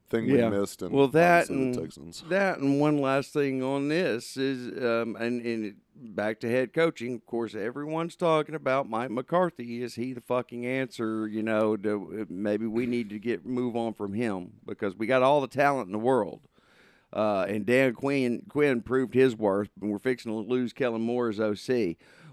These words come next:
Speaker 2: Well, there's been a lot of speculation as to who should be the coach of the Dallas Cowboys.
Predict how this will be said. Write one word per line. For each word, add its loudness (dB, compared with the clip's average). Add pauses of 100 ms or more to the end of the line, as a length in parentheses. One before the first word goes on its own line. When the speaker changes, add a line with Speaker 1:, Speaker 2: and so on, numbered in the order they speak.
Speaker 2:
Well, 10
there's 2
been -6
a -4
lot 2
of -6
speculation 2
as -2
to -8
who 2
should -10
be 4
the -6
coach 0
of -16
the -8
Dallas 0
Cowboys. -4